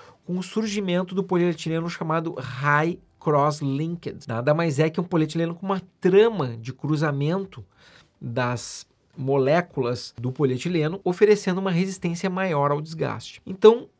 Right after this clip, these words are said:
surgiu um polietileno melhor e a cabeça femoral que não arranha. Com a união dessas duas tecnologias, foi possível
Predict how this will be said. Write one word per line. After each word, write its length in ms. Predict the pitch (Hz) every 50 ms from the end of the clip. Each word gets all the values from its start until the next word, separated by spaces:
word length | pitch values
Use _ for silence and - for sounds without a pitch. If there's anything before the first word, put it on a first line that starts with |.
| _
surgiu 480 | - - - 208 180 143 131 147 147 127
um 100 | 120 117
polietileno 720 | - - 151 139 135 131 131 - 135 127 123 120 117 120 127
melhor 480 | 135 143 160 170 156 135 131 147 - -
e 220 | - 185 208 - - _ _ _ _ -
a 100 | 160 160
cabeça 640 | - - 170 151 143 147 156 160 160 - 196 190 - _ _ _ _
femoral 520 | - - 175 165 165 165 147 131 135 143
que 220 | 143 - - 156 151
não 340 | 147 147 147 147 156 156 - _ _
arranha. 460 | - 160 156 156 185 208 202 160 120
Com 240 | - - 202 208 240
a 40 | 277
união 440 | 294 320 311 262 233 214 202 208 208
dessas 400 | 196 202 190 - 196 170 143 131
duas 560 | 135 135 135 139 180 214 262 285 262 233 -
tecnologias, 920 | - - 143 143 - 135 127 127 131 131 117 117 117 120 139 165 - - -
foi 220 | - - 170 185 202
possível 720 | - 254 240 214 - - - 151 147 139 135 160 175 -